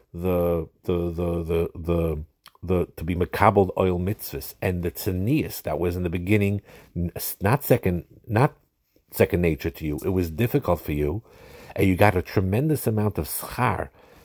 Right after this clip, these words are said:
for changing over your life, making an overhaul in your soul by becoming a Bas Yisrael, a Kiddush Hashem, from becoming a Mayavi,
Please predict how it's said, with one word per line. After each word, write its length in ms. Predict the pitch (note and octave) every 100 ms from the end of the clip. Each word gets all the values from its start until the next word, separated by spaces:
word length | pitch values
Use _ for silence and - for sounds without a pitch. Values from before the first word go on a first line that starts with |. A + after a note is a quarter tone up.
| -
for 360 | - - G2+
changing 580 | - - - A#2+ C3+ C3+
over 280 | E2+ A2 G2
your 160 | F2+
life, 380 | F2 F#2+ G2+ D2
making 300 | F#2 - F2+
an 60 | F2 -
overhaul 560 | A2+ B2 F#2+ G#2+ G#2
in 180 | - E2+
your 160 | D#2+ D#2+
soul 580 | - - A#2 F#2 C2 - _ - - - -
by 120 | F2+
becoming 580 | E2 - G#2+ A#2 A2 A2
a 140 | - E2
Bas 420 | E2 G2 G#2+ -
Yisrael, 560 | E2+ - G2 G2 F2+
a 60 | D2+
Kiddush 340 | - G#2+ G#2
Hashem, 460 | - F2 - G#2 F#2
from 280 | - G#2 G2+
becoming 440 | F2+ - G2 F2+
a 40 | E2+
Mayavi, 600 | E2 D#2 D2 C#2 G2+